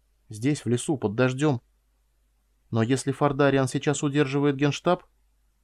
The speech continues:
То, что он действительно удерживает, если только я совсем не потерял соображение,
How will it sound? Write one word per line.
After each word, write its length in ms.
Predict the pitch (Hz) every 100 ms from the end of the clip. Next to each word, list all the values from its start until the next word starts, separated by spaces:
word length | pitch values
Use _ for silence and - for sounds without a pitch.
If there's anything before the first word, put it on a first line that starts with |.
| _
То, 160 | - 110
что 160 | - 117
он 100 | 113
действительно 640 | 117 156 170 131 110 104
удерживает, 600 | 104 110 98 98 98 -
если 280 | - 117 123
только 260 | 120 120 127
я 140 | 120
совсем 360 | 123 127 - 113
не 100 | 101
потерял 400 | 110 113 110 101
соображение, 800 | - 104 110 113 104 98 92